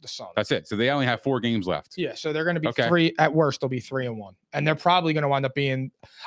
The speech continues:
Speaker 1: I hope they're the sixth seed and not the fifth, because I want them and the Suns to play in the, in the, uh, conference finals.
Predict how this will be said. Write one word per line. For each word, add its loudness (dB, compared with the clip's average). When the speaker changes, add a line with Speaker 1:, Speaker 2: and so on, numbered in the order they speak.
Speaker 1:
I 4
hope 2
they're 4
the -2
sixth -6
seed -4
and -8
not -2
the -6
fifth, -2
because -2
I 4
want 2
them 2
and 4
the 2
Suns 2
to -2
play -4
in -4
the, -4
in -4
the, -2
uh, 0
conference -2
finals. -8